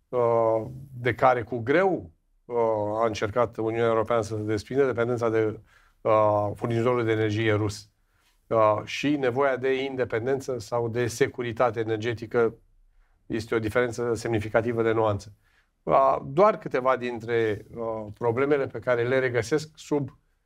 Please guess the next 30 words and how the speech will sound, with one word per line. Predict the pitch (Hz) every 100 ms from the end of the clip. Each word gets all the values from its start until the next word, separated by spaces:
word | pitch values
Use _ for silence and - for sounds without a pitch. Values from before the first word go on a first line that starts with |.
| _ _
umbrela | - 120 123 135 135
securitate | 120 113 127 120 120 120
energetică. | 113 107 110 104 135
Ce | 202
soluții | - 185 139 - 104
pot | 117 107
furniza, | - 117 101 107 98 120 139 151 - _ _ _ _ _ _ _ _
uh, | 123 117 113 110
proiecte | 110 135 139
de | 135
anvergură, | 123 117 107 120 151
precum | 139 120 120 120
Neptun | 107 - 123 110
Deep, | 120 139 - _ _ _ _ -
un | 117
proiect | 110 127
de | 123
exploatare | 107 - 110 123 120
a |
gazelor | 117 113 113
naturale | 110 107 117 113 110
la | 107
Marea | 110 107
Neagră, | 117 123 123 120
la | 123
astfel | 123 - 113
de, | 110 107 104 _ _ _
uh, | - 107 101 98 101
probleme | 110 101 98 90 92 _ _ _
europene? | 107 107 107 117 101